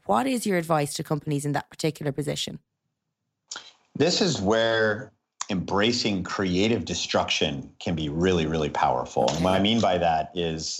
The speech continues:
Speaker 2: being willing to give up on how things have been done up to this point in order to make space for how things should be done moving forward. Um, and let's go back to the technology we've been talking about so far, Slack. Um,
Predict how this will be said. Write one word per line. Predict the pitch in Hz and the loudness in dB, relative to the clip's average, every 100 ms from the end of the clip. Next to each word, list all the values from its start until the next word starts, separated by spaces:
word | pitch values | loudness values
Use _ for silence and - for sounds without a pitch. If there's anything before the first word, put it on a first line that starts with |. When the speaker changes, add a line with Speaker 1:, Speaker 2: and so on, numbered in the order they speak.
| - | -6
Speaker 2:
being | 90 143 120 | 0 2 2
willing | 95 117 123 107 92 | 2 2 2 2 -2
to | 92 - | -4 -8
give | 80 98 101 98 | -4 0 2 2
up | 101 - - | 2 0 -4
on | 92 85 | -4 -4
how | - 117 135 | 0 0 2
things | - 107 95 | -2 -4 -4
have | - 101 98 | 2 2 4
been | 92 87 82 | -2 -2 0
done | 85 92 120 120 | 0 2 0 0
up | 98 - | -2 -2
to | 107 | -4
this | 90 85 - | 0 -2 -2
point | - 98 156 - - - - - - - _ - | -2 0 0 -2 -8 -16 -16 -16 -18 -20 _ 0
in | 107 | 2
order | 104 107 110 101 | 4 2 2 -2
to | - 98 | -2 0
make | 92 92 | 0 -2
space | - - 104 101 82 - | -8 -4 0 2 0 -4
for | - 85 78 | -4 0 2
how | 90 92 | 2 2
things | - 85 76 - | 2 -4 -4 -4
should | - 139 | -2 0
be | 90 | 0
done | 78 76 67 65 - | 0 0 -2 -8 -4
moving | 82 78 71 | -2 0 -2
forward. | 64 80 - 50 98 - - - - _ | -2 -2 -2 -2 -4 -6 -18 -20 -20 _
Um, | 80 73 - - | 2 2 2 0
and | 127 | 0
let's | 135 135 | 2 2
go | 131 | 2
back | 117 110 113 | 2 0 0
to | |
the | 98 | -2
technology | 90 101 101 95 92 | -2 -4 -2 -2 -4
we've | 87 | -6
been | 80 78 | -6 -2
talking | 87 - 90 | -2 -2 -6
about | 85 80 - | -2 -2 0
so | 92 | -2
far, | - 98 | 0 0
Slack. | - - 113 - - - 92 | 0 0 0 0 -10 -8 -2
Um, | 82 78 76 | 0 0 -4